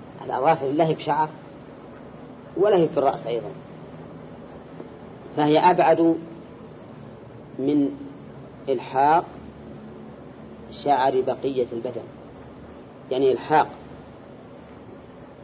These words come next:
الأظ-، الأظافر بشعر الرأس أضعف من إلحاق إيش؟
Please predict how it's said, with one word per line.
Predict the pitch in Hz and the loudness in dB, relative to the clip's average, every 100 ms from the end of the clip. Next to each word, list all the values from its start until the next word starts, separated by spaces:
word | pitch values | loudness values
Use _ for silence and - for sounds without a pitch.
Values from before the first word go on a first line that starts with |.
| - - - - | -18 -18 -20 -4
الأظ-، | 139 127 131 127 135 | -2 2 2 0 0
الأظافر | 131 143 127 - - - - - - 370 - - - - - - - | 2 4 4 0 -14 -18 -16 6 8 10 6 -2 -14 -20 -20 -14 -6
بشعر | 135 147 139 | -2 2 0
الرأس | 127 135 156 - - - - - - - - - - - - - - | 2 0 0 -6 -18 -20 -20 -20 -20 -20 -20 -20 -20 -20 -20 -20 0
أضعف | 156 165 160 156 | 4 4 2 2
من | 147 | 0
إلحاق | 143 123 147 160 - - - - - - - - - - | -2 0 2 2 0 -18 -20 -20 -20 -20 -20 -20 -20 -4
إيش؟ | 139 135 | 0 0